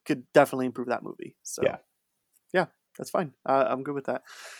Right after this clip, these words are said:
Speaker 1: Um, all right, here we go. Scott Derrickson's Us.
Speaker 2: Sc-, oh, okay. I'm
Speaker 1: Here's
Speaker 2: on
Speaker 1: why.
Speaker 2: board.
Speaker 1: I like Us, but I don't love Us. And I think a lot of that is,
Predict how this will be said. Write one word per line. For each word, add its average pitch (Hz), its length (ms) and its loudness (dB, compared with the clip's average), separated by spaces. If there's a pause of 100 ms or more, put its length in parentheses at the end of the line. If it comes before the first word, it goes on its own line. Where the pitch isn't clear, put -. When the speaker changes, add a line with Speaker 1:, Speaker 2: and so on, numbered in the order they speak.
(280)
Speaker 1:
Um, 175 600 12
all 180 80 12
right, 170 120 12
here 185 140 10
we 202 80 12
go. 160 240 12
Scott 170 300 8
Derrickson's 165 520 6
Us. - 460 4 (680)
Speaker 2:
Sc-, - 220 -6 (100)
oh, 151 480 8 (1200)
okay. 120 360 4 (880)
I'm - 80 4
Speaker 1:
Here's 214 140 8
Speaker 2:
on 190 60 8
Speaker 1:
why. 165 140 12
Speaker 2:
board. 127 160 4 (600)
Speaker 1:
I 160 120 12
like 160 340 10
Us, 170 220 10
but 139 120 4
I 143 80 8
don't 143 160 4
love 135 220 6
Us. - 420 4 (360)
And 147 140 4
I 143 60 6
think 170 220 4
a 165 60 8
lot 147 200 12
of 147 100 8
that 143 240 8
is, 135 560 4